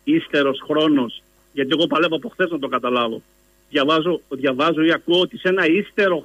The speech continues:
χρόνο θα ξαναενεργοποιηθεί η αρρωγή. Ποιος είναι αυτός ο ύστερος χρόνος μέσα στο χειμώνα; Θα περιμένουμε τον ύστερο χρόνο για να κάνουμε την αίτηση στο αρρωγή και μετά να πάμε στο Γραφείο Φυσικών Καταστροφών;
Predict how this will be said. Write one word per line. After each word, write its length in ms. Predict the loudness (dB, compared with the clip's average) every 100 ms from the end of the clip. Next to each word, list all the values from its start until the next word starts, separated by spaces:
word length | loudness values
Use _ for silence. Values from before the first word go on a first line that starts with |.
| -2
χρόνο 500 | 0 2 2 0 -2 _ _ _ _
θα 120 | -8
ξαναενεργοποιηθεί 1040 | -6 -2 -2 0 0 0 -2 -2 -2 -2 0
η 60 | 2
αρρωγή. 480 | 2 0 0 0 -2 _ _ _ _ _
Ποιος 280 | -6 -2 0
είναι 120 | 2
αυτός 260 | 0 0 0
ο 120 | 2
ύστερος 420 | 2 0 -2 -2 -2
χρόνος 360 | -2 0 0 0
μέσα 280 | 0 -2
στο 160 | -4 -6
χειμώνα; 560 | -2 0 2 2 0 -4 _ _ _ _ _ -6
Θα 120 | -2
περιμένουμε 500 | 0 2 2 2 0
τον 220 | 0 2
ύστερο 320 | 0 0 0
χρόνο 340 | 0 0 0 0
για 120 | 0
να 100 | 0
κάνουμε 300 | 0 -2 -4
την 200 | -6 -4
αίτηση 280 | -4 -6 -12
στο 160 | -4 -2
αρρωγή 380 | 0 0 -2
και 120 | 0 0
μετά 220 | 2 2
να 120 | 2
πάμε 220 | 2 0
στο 120 | 0
Γραφείο 360 | 0 0 2 0
Φυσικών 340 | -2 -4 -2 0
Καταστροφών; 640 | 0 0 0 2 2 0